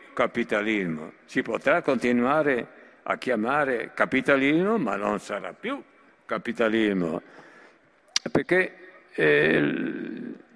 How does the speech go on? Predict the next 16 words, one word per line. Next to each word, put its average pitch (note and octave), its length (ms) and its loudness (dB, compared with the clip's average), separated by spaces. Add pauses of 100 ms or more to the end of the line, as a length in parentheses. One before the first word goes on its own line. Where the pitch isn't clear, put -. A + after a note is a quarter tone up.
(220)
un'azione B2+ 1300 2
semplice A#2+ 720 0
come A2 240 -10
quella B2+ 240 -4
di A2+ 140 -2
spostare A#2+ 540 0
questo A#2 300 0
bicchiere, A2 760 -2 (560)
o - 100 0
complessa A#2+ 920 0 (680)
come G#2 220 -2
quella C#3 220 2
di A#2 100 0
costruire B2+ 480 2
un B2 140 2
impero, A2 880 0